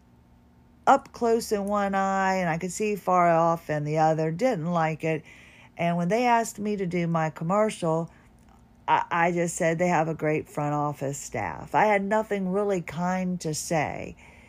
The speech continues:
because I wasn't impressed. So they got a, a new spokesperson very quickly. Another company had come to me, and they were the ones, those bracelets or their necklaces now. I don't even know if they've got earrings at this point, where they, uh, give you a charm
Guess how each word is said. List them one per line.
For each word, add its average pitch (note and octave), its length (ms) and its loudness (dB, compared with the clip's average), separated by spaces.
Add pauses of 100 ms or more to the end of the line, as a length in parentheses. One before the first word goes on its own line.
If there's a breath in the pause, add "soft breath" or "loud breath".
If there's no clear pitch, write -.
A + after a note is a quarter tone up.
(160 loud breath)
because E3+ 260 0
I E3+ 60 4
wasn't D#3+ 340 2
impressed. D3 500 -4
So C4 120 0
they C#4+ 140 4
got C#4+ 220 4
a, G#3 280 2 (100)
a F3+ 100 0
new F#3+ 180 0
spokesperson D3+ 960 -2
very A#3 300 2
quickly. - 580 -4 (1300 soft breath)
Another C4+ 360 4
company G#3+ 460 0
had F#3+ 180 -2
come F3 300 -2
to F3 100 -4
me, E3 580 -4
and E3 380 -2 (180)
they A3+ 220 -2
were A#3+ 120 2
the A#3 100 0
ones, G#3+ 260 0
those F#3 220 2
bracelets G3 840 0
or D#3 100 0
their C#3 180 0
necklaces F#3 600 0
now. F3+ 320 2
I F#3 40 2
don't G#3+ 60 0
even F#3+ 100 -4
know D#3 80 2
if D3 60 -2
they've C#3 100 -4
got C#3+ 180 2
earrings D#3 460 2
at - 100 -2
this D#3+ 240 0
point, C#3+ 400 -6 (400 loud breath)
where F3+ 420 4
they, D#3+ 360 2
uh, C#3 280 -2
give A3 200 2
you G#3 160 0
a C#3 60 2
charm F#3 720 0